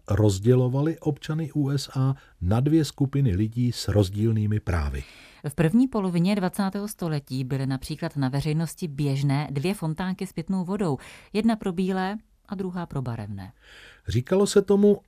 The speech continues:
Speaker 1: rasová segregace a platila obdobně třeba ve školách,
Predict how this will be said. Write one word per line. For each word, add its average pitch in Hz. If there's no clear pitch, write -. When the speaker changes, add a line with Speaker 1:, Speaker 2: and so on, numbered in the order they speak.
Speaker 1:
rasová 156
segregace 120
a 82
platila 90
obdobně 87
třeba 69
ve 113
školách, 123